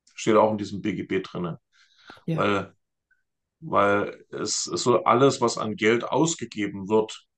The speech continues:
Speaker 1: wenn mir was passiert, darf ausschließlich dafür ausgegeben werden, was notwendig ist, um mich gesundheitlich, medizinisch, pflegerisch zu versorgen. Aber keine Hobbys von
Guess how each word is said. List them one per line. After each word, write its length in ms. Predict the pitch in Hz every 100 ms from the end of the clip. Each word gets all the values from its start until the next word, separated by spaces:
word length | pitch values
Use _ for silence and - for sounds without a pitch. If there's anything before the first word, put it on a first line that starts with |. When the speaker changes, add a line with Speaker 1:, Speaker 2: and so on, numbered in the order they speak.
| -
Speaker 1:
wenn 180 | 110
mir 200 | 110 117
was 200 | 110 107
passiert, 540 | - 101 - 110 90 - - - - - _
darf 360 | 104 104 101 -
ausschließlich 680 | 104 135 - 127 127 120
dafür 340 | 110 110 110 -
ausgegeben 560 | 113 - 113 113 107
werden, 180 | 104 98
was 160 | 104 -
notwendig 460 | 110 127 117 110
ist, 160 | 113 110
um 160 | - 110
mich 440 | 107 131 165 -
gesundheitlich, 920 | - - 117 135 123 110 110 117 - - _ - _
medizinisch, 840 | - 107 104 98 135 127 120 113 -
pflegerisch 640 | - 110 131 120 110 -
zu 120 | -
versorgen. 520 | - 107 110 123 110
Aber 280 | - - -
keine 380 | - 107 120 117
Hobbys 340 | 131 113 95
von 320 | - 98 104